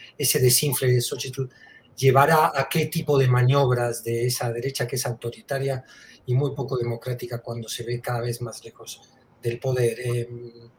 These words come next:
reitero el gusto grande de, de haber compartido esta mesa, de que me hayas invitado. Para mí han sido muy, muy ilustrativas y, y coincido, coincido muchísimo con las ideas que han vertido los dos otros integrantes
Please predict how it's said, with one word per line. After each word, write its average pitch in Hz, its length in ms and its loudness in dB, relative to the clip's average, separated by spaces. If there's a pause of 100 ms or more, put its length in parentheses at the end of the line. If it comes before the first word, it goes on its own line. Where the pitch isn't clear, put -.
(420)
reitero 127 500 0
el 120 80 6
gusto 127 340 -2
grande 127 380 0
de, 117 220 -6
de 123 100 -12
haber 123 180 -6
compartido 123 440 -6
esta 120 160 -4
mesa, 143 380 0
de 113 100 -4
que - 60 -16
me 123 100 -6
hayas 120 180 -4
invitado. 135 640 -4 (400)
Para 123 160 -2
mí 143 100 -2
han 143 60 -4
sido 135 520 -2
muy, 131 360 -6
muy 135 140 -6
ilustrativas 131 840 -2
y, 117 220 -10
y - 80 -20
coincido, 123 720 -2 (240)
coincido - 400 -8
muchísimo 123 500 -8
con 113 160 -14
las 110 220 -8
ideas 113 240 -12
que - 80 -14
han 113 100 -16
vertido 120 460 -8 (880)
los 113 240 -6
dos - 340 -2
otros - 400 -4
integrantes 117 840 -6